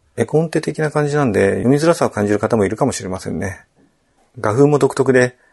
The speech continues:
おしゃれ感があります。花とアリスは二千三年にショートフィルムとして制作され、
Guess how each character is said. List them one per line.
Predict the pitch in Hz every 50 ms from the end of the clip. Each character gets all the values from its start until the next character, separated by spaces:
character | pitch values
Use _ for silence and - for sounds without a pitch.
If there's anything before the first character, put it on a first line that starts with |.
| _ _ _ _ _ _ _
お | -
し | - 123
ゃ | 131
れ | 143
感 | - - 101
が | 87 85
あ | 87
り | 87
ま | 85 80
す。 | - - _ _ _ _ _ _ _ _ _ _ _ _ _ _ _ _ _ _ _ _ _ _ _ -
花 | - - 127 160 180
と | - 131 107
ア |
リ | 98 98
ス | - - 104
は | 87 - 104 - - - _ _ _ -
二 | 113 104
千 | - 170 175 139 104
三 | - 110 104 104 104
年 | 104 101 98
に | 98 98 95 92 - _ _
シ | - - -
ョ | 151
ー | 156
ト | 156 -
フ | 143 156
ィ | 156
ル | 143
ム | 113 98
と | - -
し | -
て | - -
制 | - - 101 92
作 | - 104 -
さ | - 95
れ、 | 95 95 92 -